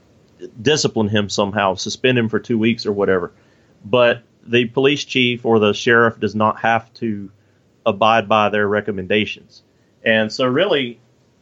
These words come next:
you know, and another thing they, uh, that I found out looking this up, uh, a lot of these citizen review boards take so long that there's, like, a one-year statute of limitations. The police have a police bill of rights in many of these,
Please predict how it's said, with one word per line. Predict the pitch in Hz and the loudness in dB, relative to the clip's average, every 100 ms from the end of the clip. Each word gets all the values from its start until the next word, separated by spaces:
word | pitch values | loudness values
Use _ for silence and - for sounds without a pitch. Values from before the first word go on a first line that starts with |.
| _ | _
you | 131 | 0
know, | 127 123 120 | 2 4 2
and | 123 123 | 0 2
another | 131 190 | 4 4
thing | - 135 123 | 2 0 2
they, | 123 123 104 _ _ - | 2 2 -2 _ _ 2
uh, | 117 117 | 2 2
that | 113 110 | 0 0
I | |
found | 110 123 113 113 | 0 0 2 2
out | 113 101 | 2 0
looking | 117 117 | -4 -2
this | 113 107 | -2 0
up, | 113 117 107 - | 2 2 0 -4
uh, | 117 | 2
a | 110 | 2
lot | 110 120 | 4 2
of | 160 | 0
these | 143 - | -6 -2
citizen | 139 120 120 | -2 -2 -2
review | 113 110 131 | -2 -2 0
boards | 110 104 | 0 2
take | 123 120 | -2 -2
so | - 135 | 0 0
long | 120 120 117 98 - _ _ _ _ _ | 4 4 4 0 -8 _ _ _ _ _
that | 123 113 | 0 2
there's, | 120 113 | 2 2
like, | 127 120 | 0 2
a | |
one-year | 113 135 139 135 | 0 0 2 0
statute | 127 131 120 123 | 2 0 0 0
of | 113 110 | -6 -2
limitations. | 120 113 123 135 139 139 131 - | -2 0 0 0 0 -4 -6 -6
The | 104 104 _ | -8 -8 _
police | - 120 170 151 - | -6 -2 0 -2 -2
have | 113 110 | 0 0
a | |
police | 107 117 110 123 123 | -4 -2 -2 -2 -4
bill | 107 113 110 | 2 4 4
of | 95 | 2
rights | 95 92 80 - - | 2 2 0 -6 -20
in | 107 95 | -14 -8
many | 95 107 110 | -2 2 2
of | 98 | 2
these, | 104 98 98 | 2 -2 -8